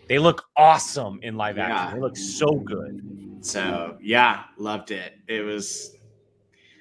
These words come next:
Speaker 2: I, the very, when I first saw him, the very first thing I went was,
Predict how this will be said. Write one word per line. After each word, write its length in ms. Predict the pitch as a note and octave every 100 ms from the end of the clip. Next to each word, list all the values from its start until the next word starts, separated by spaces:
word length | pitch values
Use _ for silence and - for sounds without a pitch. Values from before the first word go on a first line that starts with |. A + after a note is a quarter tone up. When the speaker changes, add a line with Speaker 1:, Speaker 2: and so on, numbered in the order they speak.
| _ -
Speaker 2:
I, 260 | A#2+ B2+ - _
the 100 | -
very, 380 | A#2 C3+ D3+ E3+
when 220 | F3 D3
I 100 | D#3
first 280 | D#3+ F#3+ F#3+
saw 180 | G3+ G3+
him, 80 | C3
the 80 | A#2
very 240 | C3 D3+
first 240 | D3+ E3+
thing 160 | F#3+ F#3
I 100 | D#3+
went 340 | D#3+ E3+ A#2
was, 360 | A#2 A2 - -